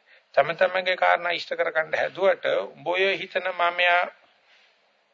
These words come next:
උඹේ සුභ සිද්ධියට නෙමෙයි තියෙන්නේ.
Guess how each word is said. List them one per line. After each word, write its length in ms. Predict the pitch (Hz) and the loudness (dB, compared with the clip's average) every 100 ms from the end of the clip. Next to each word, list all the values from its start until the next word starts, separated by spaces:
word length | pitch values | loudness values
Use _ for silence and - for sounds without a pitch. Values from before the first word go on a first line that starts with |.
| _ _ _ _ _ _ _ 147 | _ _ _ _ _ _ _ -20
උඹේ 280 | 135 190 220 | -2 0 0
සුභ 200 | 190 180 | -2 -4
සිද්ධියට 400 | 175 147 165 196 | -6 -8 -10 -8
නෙමෙයි 300 | 180 160 165 | -12 -12 -14
තියෙන්නේ. 300 | - - | -20 -20